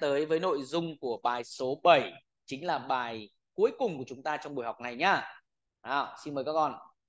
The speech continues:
bài số bảy của chúng ta đầu bài như sau. Bài bảy. <clears throat> Yêu cầu của bài toán là hãy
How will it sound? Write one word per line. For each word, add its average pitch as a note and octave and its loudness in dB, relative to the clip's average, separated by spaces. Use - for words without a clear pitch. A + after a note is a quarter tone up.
bài A#2+ -6
số C3+ -10
bảy D3 2
của G#2+ -16
chúng A#2+ -16
ta C#3 -2
đầu B2 -8
bài A#2 -6
như C3 -8
sau. C3+ -4
Bài A#2 -4
bảy. G2+ -6
<clears throat> C3+ -8
Yêu G#3 6
cầu F#3+ 8
của C#3 -2
bài C3+ 4
toán A#2+ 0
là - 0
hãy C#4 4